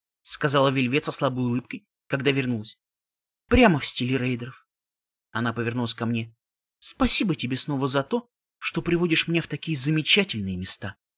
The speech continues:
Мне стало не по себе. Когда-то вестибюль был местом, где пони слонялись в ожидании своей очереди к банковским служащим, к тем, чьи кассы занимали одну из сторон вестибюля, или к тем, чьи офисы располагались в задних помещениях, вроде того,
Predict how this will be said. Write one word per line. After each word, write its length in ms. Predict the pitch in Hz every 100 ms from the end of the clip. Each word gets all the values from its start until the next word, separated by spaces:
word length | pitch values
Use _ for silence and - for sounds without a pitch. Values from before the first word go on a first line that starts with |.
| _ _ _ _ _ _ _ -
Мне 220 | 113 135
стало 240 | - 135
не 160 | 131 123
по 100 | 117
себе. 360 | - 110 82 _ _ _ _ _ _ _ _ _ _
Когда-то 520 | - 107 127 220 285 240
вестибюль 500 | 208 - 175 185 233
был 220 | 170 156
местом, 480 | 170 233 - 156 127
где 140 | 127
пони 240 | - 220
слонялись 560 | 185 - 139 190 180 -
в 80 | 131
ожидании 420 | 131 139 208 165
своей 300 | 131 131 135
очереди 400 | - 175 135 123
к 100 | 120
банковским 460 | 127 151 123 - 123
служащим, 560 | - 254 233 - 196 _ _ _ -
к 80 |
тем, 220 | - 185 135
чьи 160 | 151
кассы 260 | - 139 127
занимали 400 | 120 139 135 123
одну 240 | 123 131
из 100 | 123
сторон 300 | - 127 131
вестибюля, 560 | 123 120 - 220 285 269 _ _ _ -
или 180 | 247
к 60 | 247
тем, 180 | 254 226
чьи 260 | - 196 190
офисы 420 | 226 240 233 -
располагались 600 | 196 - 170 160 202 196
в 60 | 143
задних 320 | 160 160 175
помещениях, 680 | 160 165 170 135 107 98 -
вроде 220 | 127 127
того, 340 | 131 151 202